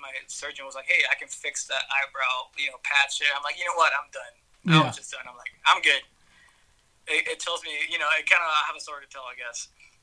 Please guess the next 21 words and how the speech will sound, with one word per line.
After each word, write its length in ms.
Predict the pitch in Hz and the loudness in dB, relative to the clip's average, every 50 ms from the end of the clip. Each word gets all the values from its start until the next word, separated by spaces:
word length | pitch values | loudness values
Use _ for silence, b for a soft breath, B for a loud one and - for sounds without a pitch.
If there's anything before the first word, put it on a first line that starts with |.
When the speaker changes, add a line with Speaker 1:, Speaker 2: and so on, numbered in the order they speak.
| _ _ - | _ _ -8
Speaker 1:
So 180 | - - 160 147 | -4 -2 2 4
Speaker 2:
Yeah. 140 | 143 139 | 6 6
Speaker 1:
after 160 | 151 - 156 147 | 6 4 0 -12
four 280 | - - 170 160 156 | -12 -8 -4 -4 -4
surgeries, 360 | 151 - 151 147 147 147 143 | -4 -4 -6 -4 -6 -6 -4
I 80 | 139 135 | -2 -4
was 160 | 131 131 - - - | -4 -4 -12 -20 -18
done. 460 | 143 139 - _ - 135 131 127 127 131 - - 135 | -18 -18 -18 _ -10 -8 -8 -8 -8 -12 -6 -2 0
I 80 | 139 | 0
was 140 | 139 135 135 | 0 0 -4
done 180 | - 143 135 131 | -8 -10 -8 -8
being 140 | 135 135 127 | -8 -8 -8
under 140 | 127 127 123 | -10 -10 -10
the 80 | 123 120 | -10 -8
knife. 400 | 120 120 120 120 123 - - - 127 | -4 -2 -2 -2 -4 -6 -8 -8 -6
I 40 | 127 | -4
said, 200 | - - 131 127 123 127 | -4 -4 -4 -4 -6 -6
"Okay, 200 | - 123 123 127 - - - - - | -2 -2 -2 -2 -2 -6 -12 -8 -6
that's 160 | - - - | -6 -6 -4
it." 160 | - - - - _ _ _ _ _ _ - | -6 -6 -8 -10 _ _ _ _ _ _ -8
So 180 | - - - | -8 -6 -4